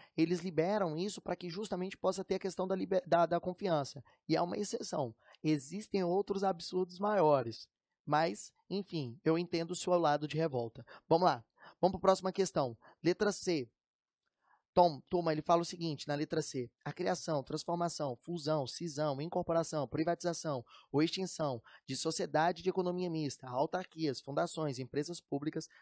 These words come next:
depende de lei específica. Tranquilo. Isso aqui tá lá no artigo dezenove, inciso dezoito. Tudo bem?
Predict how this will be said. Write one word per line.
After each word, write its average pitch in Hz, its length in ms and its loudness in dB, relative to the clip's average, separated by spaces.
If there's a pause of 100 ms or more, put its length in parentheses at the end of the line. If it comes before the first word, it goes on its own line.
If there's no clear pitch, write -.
(100)
depende 147 480 0
de 147 120 -4
lei 147 140 2
específica. 151 720 -4 (300)
Tranquilo. 160 640 0 (180)
Isso - 120 -12
aqui - 120 -10
tá 156 100 0
lá 151 100 2
no 151 60 0
artigo 151 260 -2
dezenove, 139 420 0
inciso 131 380 -8
dezoito. 135 600 0 (180)
Tudo 131 120 -10
bem? 165 220 0